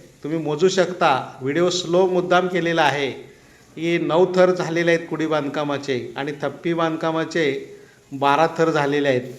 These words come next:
सात फुटापर्यंत. आणि आता याच्यावरती लॉफ्ट असेल, लिंटल असेल, छज्जा असेल, जिनाचा एक टप्पा असेल, त्याचं कन्स्ट्रक्शन चालू होणार आहे. त्याचेसुद्धा आपण लाईव्ह डेमो तुम्हाला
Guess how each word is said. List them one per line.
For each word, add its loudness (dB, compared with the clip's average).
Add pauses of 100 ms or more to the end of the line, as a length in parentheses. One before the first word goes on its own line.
सात -2 (120)
फुटापर्यंत. -2 (960)
आणि -2
आता 0
याच्यावरती 6
लॉफ्ट 4
असेल, 0
लिंटल 0
असेल, 0
छज्जा 2
असेल, 0 (840)
जिनाचा 2
एक -2
टप्पा 2
असेल, -2 (1000)
त्याचं 4
कन्स्ट्रक्शन 0
चालू 2
होणार 4
आहे. 4 (600)
त्याचेसुद्धा 2
आपण 2
लाईव्ह 2
डेमो 2
तुम्हाला 0